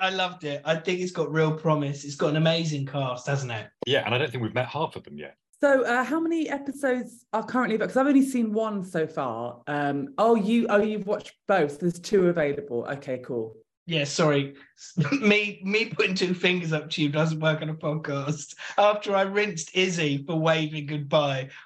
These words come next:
Speaker 1: on one of the previous episodes, I am just as guilty.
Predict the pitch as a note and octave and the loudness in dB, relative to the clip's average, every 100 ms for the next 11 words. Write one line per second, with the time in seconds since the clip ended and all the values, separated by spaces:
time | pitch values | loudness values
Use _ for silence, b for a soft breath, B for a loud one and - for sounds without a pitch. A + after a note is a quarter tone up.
0 | - E3+ E3+ D#3+ D#3+ D#3+ E3+ E3+ D3+ D3 | 2 4 4 4 2 2 0 2 0 0
1 | D3+ C#3+ C#3 D3 C3 C3+ - B B D3 | 0 0 -2 0 0 -2 -8 B B -2
2 | C#3 C#3 D#3+ D3+ - D3 C#3 C#3 C3+ C3+ | 0 2 2 0 -2 -8 -4 -2 -2 -2
3 | B2+ A#2+ C#3 | -2 -2 -6